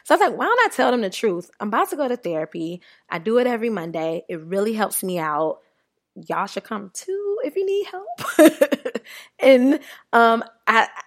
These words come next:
I don't, I don't know if I answered that question. I, I don't have a problem sharing, but I did it in my own time. Like, no one knew that any of that stuff was going on. It wasn't for months that I was like, "Hey,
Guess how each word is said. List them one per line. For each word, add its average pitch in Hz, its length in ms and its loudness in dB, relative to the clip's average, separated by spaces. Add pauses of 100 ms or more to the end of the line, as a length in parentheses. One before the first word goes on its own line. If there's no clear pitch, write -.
(380)
I 202 140 -4
don't, 233 300 -4 (440)
I 247 60 -8
don't 339 100 -6
know 330 120 -4
if 269 80 -8
I 254 80 -2
answered 226 340 -4
that 175 160 -2
question. 202 300 -8
I, 190 240 -2
I 214 100 4
don't 240 160 0
have 233 160 -2
a 196 80 0
problem 180 640 -4 (300)
sharing, 190 580 -2
but 254 100 2
I 269 60 6
did 277 200 0
it 302 120 0
in 240 80 0
my 190 180 0
own 190 220 0
time. 196 420 -2
Like, 185 380 2 (200)
no 294 180 6
one 226 200 2
knew 262 160 4
that - 320 6
any 269 400 4
of 220 60 2
that 196 160 2
stuff - 260 0
was 175 140 0
going 175 320 0
on. 190 500 -2
It 285 140 4
wasn't 196 400 2
for 180 100 0
months 196 460 0
that 196 100 4
I 190 120 4
was 175 100 -4
like, 175 260 0 (160)
"Hey, 453 240 0